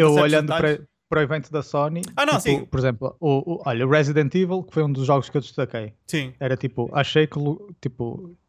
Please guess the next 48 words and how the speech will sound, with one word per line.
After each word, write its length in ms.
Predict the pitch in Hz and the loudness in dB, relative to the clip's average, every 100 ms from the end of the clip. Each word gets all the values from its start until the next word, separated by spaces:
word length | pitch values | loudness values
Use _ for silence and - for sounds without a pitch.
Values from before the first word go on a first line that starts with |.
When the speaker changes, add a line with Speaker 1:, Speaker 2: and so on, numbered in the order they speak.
| - | -2
Speaker 2:
parecia 380 | 139 - 165 | -2 2 2
mesmo 260 | 160 160 156 | 4 2 0
fenomenal, 640 | - 156 180 160 123 107 | -4 4 6 6 4 0
tipo, 120 | 120 | -6
Speaker 1:
Ok. 160 | - 131 | -4 -2
Speaker 2:
em 40 | |
termos 260 | 123 123 113 | -2 -4 -4
gráficos, 480 | 117 107 143 131 - | -4 -2 -4 -6 -12
Speaker 1:
Sim. 40 | |
Speaker 2:
estás 200 | - 113 | -8 -4
a 60 | 113 | 0
ver? 200 | 139 180 _ _ _ _ _ _ _ _ | 0 -2 _ _ _ _ _ _ _ _
É 100 | 151 | 2
um 100 | 147 | 4
jogo 420 | 120 156 165 170 196 | 6 6 6 4 -2
que 100 | 180 | 0
vai 160 | 196 | 0
sair 180 | - 196 | 0 -4
para 120 | 196 | -4
a 20 | |
Xbox 480 | 190 226 302 254 - | -8 -8 -8 -10 -12
também. 220 | - 277 247 | -20 -14 -6
Speaker 1:
Yeah. 240 | 139 135 _ _ _ _ _ _ _ | -6 -6 _ _ _ _ _ _ _
Speaker 2:
E 60 | 143 | -6
a 60 | |
Xbox 480 | - 131 120 156 - | -2 -4 -2 -4 -4
não 100 | 214 | -4
mostrou 360 | 254 - 247 247 | -4 -4 0 2
aquilo 120 | 196 | 2
Speaker 1:
Pois, 140 | 214 | 0
Speaker 2:
assim. 60 | 262 | -4
Speaker 1:
eu 20 | 147 | -8
percebi, 360 | 123 139 131 | -10 -10 -12
eu 100 | - 135 | -14 -10
percebi. 160 | 123 | 0
Speaker 2:
Não 80 | 135 | 2
mostrou 300 | 151 - 180 | 2 2 2
daquela 280 | 180 190 214 | 2 0 -2
forma. 240 | 269 226 214 | -4 -8 -4
Speaker 1:
Sem 120 | 170 | -2
dúvida, 280 | 180 202 202 | 0 -2 -2
a 20 | |
Speaker 2:
E 20 | |
isso, 80 | - | -2
Speaker 1:
PlayStation 340 | - 120 147 220 | -2 0 -2 -2
Speaker 2:
tipo, 80 | 208 | -4
Speaker 1:
mostrou 240 | 185 196 | -4 -4
melhor. 460 | 180 165 127 117 | -2 -4 -4 -4